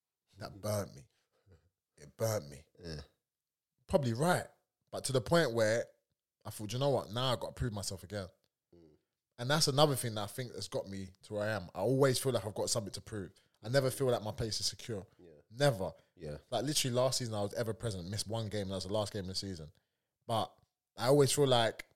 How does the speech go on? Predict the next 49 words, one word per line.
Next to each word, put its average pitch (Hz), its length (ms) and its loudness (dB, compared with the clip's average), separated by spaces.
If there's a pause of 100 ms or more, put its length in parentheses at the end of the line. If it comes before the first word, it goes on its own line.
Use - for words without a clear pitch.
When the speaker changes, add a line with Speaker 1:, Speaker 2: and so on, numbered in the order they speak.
(160)
Speaker 1:
if - 80 -8
I 123 60 0
don't 139 160 4
play 131 140 2
well 120 140 4
today, 113 200 0
I'm 107 80 0
gonna 101 140 -6
lose 101 320 -6 (200)
my 95 60 -14
place 98 240 -8
the - 140 -18
next - 180 -12
game. 90 120 -16 (260)
Speaker 2:
Mm. 87 240 -20 (460)
Speaker 1:
And 107 100 -4
that's 131 240 2
what 107 160 0
made 117 320 2
me, 95 340 -6 (400)
that's 127 160 0
what 131 180 2
he 131 200 0
done 113 280 0
when 98 120 -4
he 95 80 -2
sent 98 260 -2
me 92 80 -8
back 110 220 -6
with 90 100 -6
that 92 120 -6
report. 90 340 -8 (140)
Speaker 2:
Yeah. 95 100 -20 (800)
Speaker 1:
And 95 120 -6
then 90 300 -6
luckily, 92 520 -6 (440)
I 90 40 -14
managed 95 260 -8
to, 95 200 -8 (120)
to - 100 -16
do 95 140 -8
well 90 160 -6
and 85 80 -10
made 92 160 -8
them 87 200 -10
get - 140 -14
my - 80 -12
move. 95 180 -10 (500)
Speaker 2:
Oh, 71 220 -20